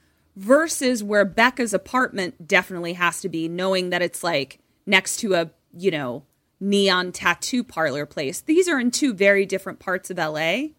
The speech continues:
for sure. And a small fourth grader somehow made it to Becca's apartment,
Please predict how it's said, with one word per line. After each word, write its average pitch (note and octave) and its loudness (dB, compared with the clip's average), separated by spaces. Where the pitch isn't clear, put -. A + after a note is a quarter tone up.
for E3+ -8
sure. G#3 0
And G3+ 2
a F3 0
small F4+ 2
fourth D#4+ -4
grader E3 -4
somehow B3+ 2
made G#3 2
it A4 -4
to E4 0
Becca's C4+ -2
apartment, E3 -8